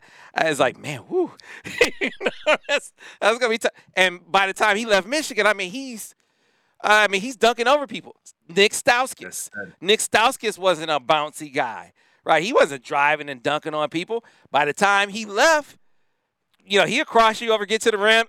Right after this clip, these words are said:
Speaker 1: and, and rain it on you, you know, yamming on you,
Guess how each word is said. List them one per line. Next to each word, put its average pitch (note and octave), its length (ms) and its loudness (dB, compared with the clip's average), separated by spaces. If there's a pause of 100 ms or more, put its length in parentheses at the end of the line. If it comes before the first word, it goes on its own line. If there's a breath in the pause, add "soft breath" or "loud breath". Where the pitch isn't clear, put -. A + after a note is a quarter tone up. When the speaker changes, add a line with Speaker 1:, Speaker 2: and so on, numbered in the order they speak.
Speaker 1:
and, A3 360 0 (440)
and G#3 280 0
rain F4+ 260 4
it D#4 100 2
on F#3 200 2
you, E3 60 -10
you G#3 100 -8
know, A3 180 2 (140)
yamming D#4+ 400 0
on G#3+ 200 2
you, B3 160 -8